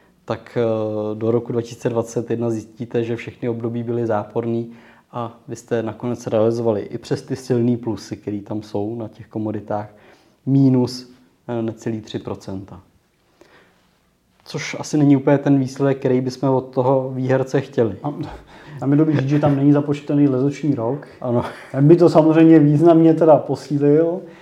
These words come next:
Speaker 2: ale je to jeden z mála let vlastně, kdy ty komodity by třeba tím výnosem byly tí-, tou topkou,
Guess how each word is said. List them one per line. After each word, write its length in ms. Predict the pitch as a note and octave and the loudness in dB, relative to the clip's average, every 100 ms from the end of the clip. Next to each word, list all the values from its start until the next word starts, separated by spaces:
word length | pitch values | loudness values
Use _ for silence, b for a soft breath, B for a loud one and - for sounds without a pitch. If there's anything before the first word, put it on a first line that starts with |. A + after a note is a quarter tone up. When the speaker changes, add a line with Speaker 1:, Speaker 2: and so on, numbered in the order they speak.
| C3 B | -20 B
Speaker 2:
ale 240 | C3+ D3 | 6 6
je 280 | D3+ D#3 D3 | 6 4 2
to 120 | D3+ | 6
jeden 260 | D#3 D3 D3 | 6 6 2
z 40 | |
mála 340 | C#3+ C#3 C#3 D3 | 2 2 4 4
let 260 | C#3+ C#3 | 4 -2
vlastně, 460 | C#3 C3+ - C#3+ C3 | -6 -8 -6 -6 -6
kdy 160 | C3+ | -6
ty 120 | C3+ C#3+ | -4 -4
komodity 800 | C#3+ B2+ C3 C3 C#3 C3+ C3 D3 | -4 -6 -6 -6 -4 -4 -6 -6
by 120 | C3 | -8
třeba 280 | C3 C#3 B2+ | -8 -10 -10
tím 200 | - C3+ | -8 -6
výnosem 540 | B2 B2+ B2+ C3+ B2+ | -6 -8 -10 -8 -6
byly 360 | B2 B2 A#2+ A#2+ A#2+ - _ _ _ | -6 -6 -6 -8 -12 -20 _ _ _
tí-, 120 | C3+ | -14
tou 220 | C3+ C#3+ B2+ | -8 -6 -6
topkou, 480 | A#2+ - - G#2 | -8 -10 -14 -14